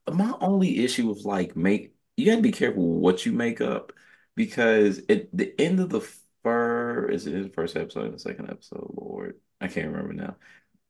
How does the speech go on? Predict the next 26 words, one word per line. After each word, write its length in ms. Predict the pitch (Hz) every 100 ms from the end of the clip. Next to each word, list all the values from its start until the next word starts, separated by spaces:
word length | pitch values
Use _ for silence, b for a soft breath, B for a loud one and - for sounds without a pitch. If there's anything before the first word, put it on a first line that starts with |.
| _
The, 180 | 110 -
the, 120 | 95 98
whichever 380 | 101 160 175
episode 420 | 120 104 104 87 82
it 60 | 85
is, 340 | 80 78 76
where 220 | 80 87 -
it's 140 | 113
the 60 | 104
end 80 | 95
of 80 | 80
the 40 |
second 260 | - 78 76
episode, 480 | 71 - 76 - -
where, 540 | 85 90 82 78 78 _ _ _ _ _ _ _ _ _ _ _
uh, 260 | 92 87 80
they 160 | 92 92
end 300 | 92 92 90
up 340 | 85 80 - _ _ _ _
killing 600 | - 101 87 85 80 76
the 80 | 73
brother 760 | 76 80 85 80 80 78 - -
of 360 | 78 76 73
the 80 | -
second 400 | - 78 - 76
husband, 380 | - - -